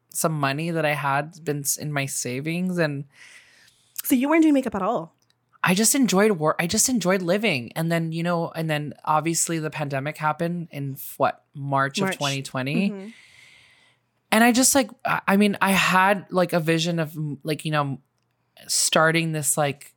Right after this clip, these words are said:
Speaker 1: m-, this, like, makeup artist career in L A and, you know, and, like,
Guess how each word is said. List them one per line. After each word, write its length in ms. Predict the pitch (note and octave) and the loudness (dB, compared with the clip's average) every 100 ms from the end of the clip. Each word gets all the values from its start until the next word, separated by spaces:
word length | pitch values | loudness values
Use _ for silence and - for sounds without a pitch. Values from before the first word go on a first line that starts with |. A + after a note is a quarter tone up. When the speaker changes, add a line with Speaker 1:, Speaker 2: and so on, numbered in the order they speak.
| _ _ _ | _ _ _
Speaker 1:
m-, 160 | D3+ - _ _ | -10 -10 _ _
this, 320 | D#3 D3 - | -4 -2 0
like, 260 | C#3+ C#3 - | -4 -6 -8
makeup 360 | D3+ D#3 D#3+ D#3+ | -2 0 2 2
artist 320 | D#3 D3+ - | 4 2 0
career 260 | D#3 D3 C#3+ | -2 -2 0
in 60 | |
L 180 | C#3 C3+ | 0 2
A 300 | C#3+ C#3+ C#3+ | 2 2 2
and, 360 | C3+ C3 A#2+ - | 2 -2 -6 -10
you 180 | - C#3+ | -8 -4
know, 200 | C3+ B2+ | -2 -2
and, 160 | C3 C3+ | -4 -4
like, 300 | C3 - | -4 -6